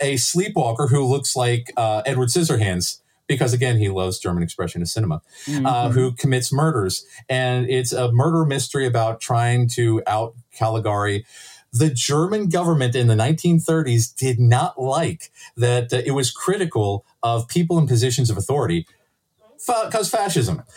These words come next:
Speaker 1: So they made the director shoot an alternate ending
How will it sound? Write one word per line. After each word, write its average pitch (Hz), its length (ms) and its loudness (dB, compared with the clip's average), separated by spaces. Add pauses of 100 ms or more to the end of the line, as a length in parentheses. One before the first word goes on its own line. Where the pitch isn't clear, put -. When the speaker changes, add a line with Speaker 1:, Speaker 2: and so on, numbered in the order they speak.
(160)
Speaker 1:
So 185 340 0
they 175 220 2
made 170 340 4
the 160 80 4
director 156 460 0
shoot 151 320 2
an 135 120 -2
alternate 156 580 2
ending 135 500 0